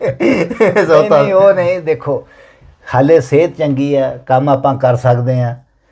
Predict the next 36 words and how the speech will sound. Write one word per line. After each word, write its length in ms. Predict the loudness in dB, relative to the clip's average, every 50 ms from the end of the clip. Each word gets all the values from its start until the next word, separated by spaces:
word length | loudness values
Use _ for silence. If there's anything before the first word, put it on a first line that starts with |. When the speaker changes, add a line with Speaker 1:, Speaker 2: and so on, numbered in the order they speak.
| _ _ _ -6
Speaker 2:
ਹਾਂਜੀ। 240 | -6 -6 -4 -4 0
Speaker 1:
ਤੇ 480 | 2 4 4 4 4 2 0 -2 -6 -10 -20 _ _
ਕੰਮ 380 | -2 0 2 2 2 0 -4 -2
ਕਰਨਾ 720 | 0 0 0 2 0 0 0 -2 -2 -2 -2 -4 -4 -6 -4
ਆਪਣਾ 520 | -4 -4 -2 -2 -2 0 0 0 0 -2
ਤਾਂ 160 | -2 -2 -4
specially 600 | -4 -2 0 2 2 2 0 -2 -4 -4 -4 -6
ਬਿਲਕੁਲ 440 | -2 0 2 2 2 2 -2 -2 0
ਹੀ 160 | 0 -2 -2
ਜ਼ਰੂਰ 380 | -4 -2 -2 -2 0 0 -2 -2
ਕਰਨਾ, 320 | 0 0 0 0 0 -4
ਜੇ 180 | -4 -2 -4 -4
ਬੰਦੇ 360 | -4 -4 -6 -6 -6 -8 -10
'ਚ 40 | -8
ਕੈਪੇਬਿਲਿਟੀ 680 | -8 -8 -6 -6 -6 -4 -4 -4 -4 -4 -4 -4 -2
ਹੈਗੀ 300 | -2 -2 -2 -4 -4 -4
ਆ, 120 | -4 -6 -6
ਤਾਂ 140 | -8 -12 -12
Speaker 2:
ਜੀ। 120 | -8 -6
Speaker 1:
ਤੁਸੀਂ 280 | -4 -4 -2 -2 0 0
ਆਪਣਾ 400 | -2 -2 -2 -4 -4 -2 -4 -4
ਕੋਈ 220 | -4 -4 -4 -4
ਥੋੜ੍ਹੀ 340 | -6 -6 -6 -6 -4 -4 -6
ਸਿਹਤ 280 | -4 -4 -4 -4 -4
ਵੀ 120 | -4 -6 -4
ਸਹੀ 200 | -2 -2 -2 -2
ਰਹਿੰਦੀ 380 | -2 -2 -4 -4 -6 -6 -6
ਆ, 160 | -8 -10 -14 -16 _ -8
ਕੰਮ 240 | -8 -6 -6 -6
ਕਰੋ, 380 | -4 -4 -4 -4 -4 -6 -6 -12 _ _ _ _ -8 -6
ਕੰਮ 160 | -6 -4 -6
Speaker 2:
ਹੂੰ। 80 | -6 -4
Speaker 1:
ਕੋਈ 140 | -4 -2 -2
ਮਾੜਾ 320 | -2 -2 -2 -2 -4 -4
ਨਹੀਂ। 200 | -4 -8 -12 -12 _ _ _ _ _ _ _ _ _ _ _ _ _ _ _ _ _ _ _ _ -4
ਤੇ 360 | 0 0 2 2 0 -2 -6